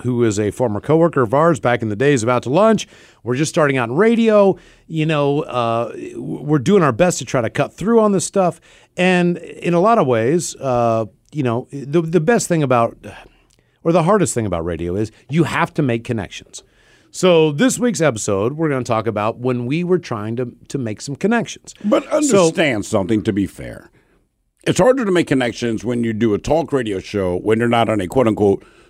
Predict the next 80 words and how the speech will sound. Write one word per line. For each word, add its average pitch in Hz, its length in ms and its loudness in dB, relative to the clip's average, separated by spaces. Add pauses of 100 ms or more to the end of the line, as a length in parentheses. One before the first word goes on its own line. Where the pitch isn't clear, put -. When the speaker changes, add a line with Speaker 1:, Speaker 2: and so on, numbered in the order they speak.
Speaker 2:
talk 143 340 0
radio 113 760 0
station, - 540 -2
all 131 60 -20
right? 151 100 -10
Speaker 1:
Correct. 120 160 2
Speaker 2:
So 139 180 4 (240)
if 135 100 -4
you're 175 60 0
doing 165 240 4
political 156 380 4
talk 135 260 2
on 127 100 2
A 117 80 2
M 104 140 0
radio, 101 260 4
it's 110 140 0
easy 175 300 -2
because 139 240 0
there's 185 180 4
a 156 60 6
network 123 400 2
of 107 100 -4
people. 104 320 -2
That's 107 160 0
kinda 113 180 2
what 87 140 0
they 85 80 -2
do, 69 160 -10
right? 95 160 0
Speaker 1:
Yeah, 226 80 2
Speaker 2:
Rush 175 140 6
Speaker 1:
Sean 190 160 6
Speaker 2:
Limbaugh's 170 400 4
Speaker 1:
Hannity, 165 80 6
Speaker 2:
there, 147 180 6
Speaker 1:
Glenn 156 160 4
Speaker 2:
right. 143 140 0
Speaker 1:
Beck, 139 300 0
Speaker 2:
They've 147 200 2
Speaker 1:
all 139 80 4
Speaker 2:
kinda 143 140 4
Speaker 1:
those 127 100 2
Speaker 2:
set 113 240 2
Speaker 1:
guys. 131 100 6
Speaker 2:
that - 40 0
up. - 140 0
Speaker 1:
And - 60 -14
Speaker 2:
So 175 140 4
Speaker 1:
they 262 100 6
do 254 140 4
a - 20 4
very 233 200 4
good 233 120 -4
job. 208 240 -2
Speaker 2:
But 170 200 2
we, 170 200 4
we 165 200 2
do 156 240 6
an 135 100 2
F 127 180 0
M 113 180 0
rock 226 260 2
station. - 420 -10
And 165 180 2
just 202 220 0
so 220 60 0
you 185 180 0
know, 147 240 -8
like, 139 220 -2
we 262 140 0
can 147 180 -4
bitch 160 200 -2
about 139 240 4
our 131 60 2
boss, 117 300 0
fight 127 200 0
with 101 120 -4
our 104 80 2
boss. 92 160 -2